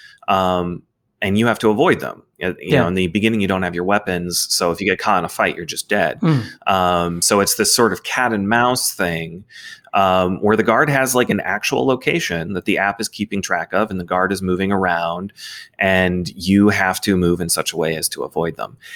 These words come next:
Speaker 1: And there's really no way to replicate something like that in a storybook. But, you know, we care about this, and I, I am, you know,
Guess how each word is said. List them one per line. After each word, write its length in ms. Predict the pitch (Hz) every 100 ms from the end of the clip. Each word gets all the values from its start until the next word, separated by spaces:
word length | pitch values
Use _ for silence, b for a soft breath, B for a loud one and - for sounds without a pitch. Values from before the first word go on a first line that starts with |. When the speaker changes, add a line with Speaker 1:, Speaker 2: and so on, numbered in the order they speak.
| B
Speaker 1:
And 100 | -
there's 120 | 117 123
really 160 | 156
no 180 | 123 117
way 140 | 113
to 60 | 104
replicate 680 | 92 101 104 104 - 92 -
something 280 | 90 85
like 180 | 85 85
that 320 | - 82 80 _
in 400 | 92 87 85 85 _
a 540 | 85 78 76 73 73 _ _ _
storybook. 640 | - - 104 98 80 58 _ B B B _ _ _ _
But, 600 | 139 131 90 - - - _ _ _ _ _
you 100 | -
know, 120 | 101
we 400 | 90 110 151 - _ _
care 880 | - - 135 131 131 110 104 98 -
about 460 | 90 - 95 107 -
this, 180 | 95
and 340 | - 101 95 - _ - -
I, 120 | 87
I 100 | 104 120
am, 260 | 127 104 98
you 80 |
know, 300 | 95 87 90